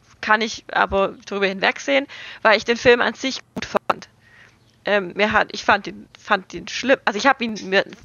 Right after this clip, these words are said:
laut dem Trailer schlimmer vorgestellt. Ich hab gedacht, das ist so ein, so ein, der muss jetzt aufs Recken hin lustig sein, Film. War es aber nicht.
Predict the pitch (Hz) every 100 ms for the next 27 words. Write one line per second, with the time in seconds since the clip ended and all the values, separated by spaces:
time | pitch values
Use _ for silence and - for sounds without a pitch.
0 | - 208 208 190 180 - 240 240 233 -
1 | 214 202 175 165 - - 151 175 180 -
2 | 196 196 175 123 - 196 175 - - -
3 | - - 202 202 185 - - - _ _
4 | - 226 233 - 220 - _ - 214 -
5 | - 202 233 247 220 240 233 - - -
6 | 247 - 214 - 175 147 165 - 190 208
7 | 311 403 _ _ _ _ _ _ - -
8 | 196 175 196 190 170 156 -